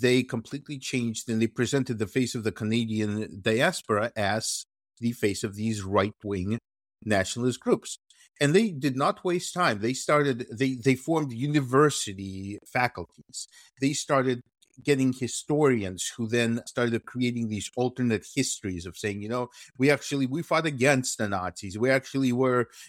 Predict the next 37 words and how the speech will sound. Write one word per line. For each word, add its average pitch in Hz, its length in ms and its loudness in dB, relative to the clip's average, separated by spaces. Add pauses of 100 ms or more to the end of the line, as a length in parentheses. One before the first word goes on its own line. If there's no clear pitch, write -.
we 143 140 -2
saved 151 560 4
the 95 80 -10
Jews," 90 460 -6
and 104 80 -6
all 104 180 -4
of 87 60 -12
that. 80 160 -12 (640)
But 135 280 6
if 139 140 -4
I, 165 100 2 (360)
if 135 140 0
I 165 120 4
may, 147 360 2 (340)
there's 127 320 4 (120)
also 147 300 0
one 117 300 0
reason, 107 400 0
one 113 200 -2
dark 110 320 0
reason 90 400 -8 (240)
why 95 420 4 (240)
that 120 180 2
often 120 260 2
doesn't 104 240 0
get 90 180 -4
mentioned. 90 320 -6 (1040)
The 110 220 4
reason 170 560 0
why 131 160 4
Ukrainians, 104 1200 -2 (420)
these 110 240 2
particular 123 480 2
Ukrainians, 101 520 -2
were 98 100 0
taken 120 540 -2
in, 95 240 -2